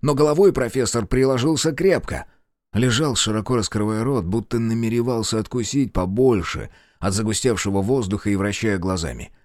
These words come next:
Кровь обильно текла из его носа на подбородок,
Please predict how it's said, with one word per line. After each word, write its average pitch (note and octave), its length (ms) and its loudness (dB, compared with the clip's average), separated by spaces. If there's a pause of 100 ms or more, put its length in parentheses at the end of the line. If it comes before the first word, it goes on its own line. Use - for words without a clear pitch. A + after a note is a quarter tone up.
(280)
Кровь B2 360 -2
обильно G2 500 -2
текла G2+ 340 -4
из E2 120 -4
его F2+ 180 -2
носа G2+ 300 -2
на D#2+ 100 -6
подбородок, E2+ 580 -6